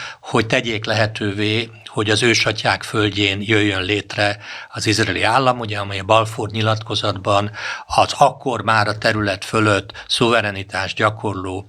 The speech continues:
Egyesült Királyság, ugye a brit mandátumi területről beszélünk, eh, hozzá is járult ehhez, hogy ezen a területen legyen a zsidó nemzeti haza.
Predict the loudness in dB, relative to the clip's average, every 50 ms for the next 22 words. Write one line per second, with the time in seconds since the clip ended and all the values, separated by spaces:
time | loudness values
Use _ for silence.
0 | -14 -16 -16 -16 -4 -2 -2 -2 0 0 0 0 -2 -2 -6 -8 -2 -2 2 4
1 | 4 4 4 2 2 0 2 0 -2 -2 -4 -8 -10 -10 -10 -10 -8 -6 -2 -2
2 | -2 -2 0 2 2 2 4 4 2 2 2 -2 -6 -8 -8 -8 -2 0 0 0
3 | 2 0 -2 -4 -6 -8 -8 -8 -2 0 0 0 0 0 -2 0 0 -2 -2 -4
4 | -6 -8 -10 -10 -10 -10 -10 -12 -8 -2 0 2 2 2 2 2 2 2 4 2
5 | 2 0 0 -2 -2 0 2 2 2 2 -2 -4 -8 -8 -6 -4 -2 -2 0 -2
6 | -2 -4 -6 -6 -6 -4 -2 -2 -2 -2 -2 -2 -2 -2 0 0 0 0 0 0
7 | -2 0 0 -2 -2 -2 -4 -4 -4 -2 -2 -2 0 0 -2 0 0 0 0 0
8 | 0 0 -2 -4 -4 -4 -6 -6 -8